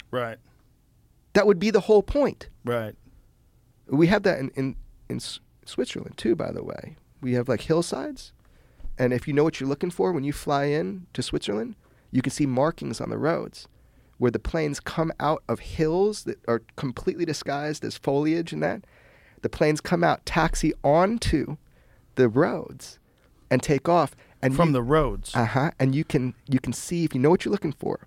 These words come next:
Speaker 2: when you fly over Switzerland, you can see the markers.
Speaker 1: So the markers, like, where they're told to go through, or
Speaker 2: Yeah,
Speaker 1: the
Speaker 2: or, like,
Speaker 1: markers
Speaker 2: the
Speaker 1: where they're,
Speaker 2: flight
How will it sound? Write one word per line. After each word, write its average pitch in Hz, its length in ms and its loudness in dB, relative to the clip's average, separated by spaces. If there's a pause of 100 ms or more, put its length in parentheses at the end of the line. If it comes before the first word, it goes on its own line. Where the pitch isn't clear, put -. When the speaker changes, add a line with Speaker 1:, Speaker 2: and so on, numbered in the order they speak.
(140)
Speaker 2:
when 120 120 0
you 104 60 -2
fly 135 200 0
over 143 100 0
Switzerland, 110 540 -6
you 120 80 -10
can 117 180 -8
see - 240 -6
the 117 100 -2
markers. - 600 -6 (360)
Speaker 1:
So 139 260 2
the 123 100 2
markers, 127 680 0 (260)
like, 131 280 0
where 127 280 2
they're 117 260 0
told 147 460 2
to 175 80 2
go 170 240 4
through, 185 260 4
or 165 180 6
Speaker 2:
Yeah, 180 140 8
Speaker 1:
the 156 60 8
Speaker 2:
or, 151 80 10
like, - 20 6
Speaker 1:
markers 143 160 4
Speaker 2:
the 151 60 4
Speaker 1:
where 143 80 4
they're, 135 100 0
Speaker 2:
flight 151 320 4